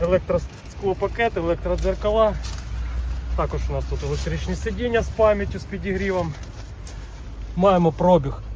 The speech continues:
сто вісім тисяч. Штатна мультимедіа з, е, великим Ж К екраном. Ось на гарній комплектації присутній у нас круїз-контроль.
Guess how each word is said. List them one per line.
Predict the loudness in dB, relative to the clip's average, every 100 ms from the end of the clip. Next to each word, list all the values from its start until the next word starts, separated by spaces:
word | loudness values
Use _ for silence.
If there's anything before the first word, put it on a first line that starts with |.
| -10
сто | -4 0 2
вісім | 0 -2 -4
тисяч. | 0 0 0 -4 -6 -12 -12 -12 -12 -14 -12 -14 -14 -14 -14 -16 -14 -14 -12 -10 -12 -10
Штатна | -4 -4 -4 -8 -6
мультимедіа | -8 -8 -6 -6 -6 -4 -4 -4
з, | -6 -10 -12 -12 -8
е, | -6 -4 -4 -6
великим | -6 -6 -6 -8
Ж | -6
К | -4 -4
екраном. | -2 0 2 2 0 -2 -8 -10 -12 -14 -14 -14 -14 -14 -14 -14 -14 -14 -16 -16 -12 -10
Ось | -4
на | 0
гарній | 2 2 0
комплектації | -2 -4 -4 -4 0 0
присутній | 0 -4 -4 -2 0
у |
нас | 2 0 -2
круїз-контроль. | -4 -4 -4 -6 -2 0 0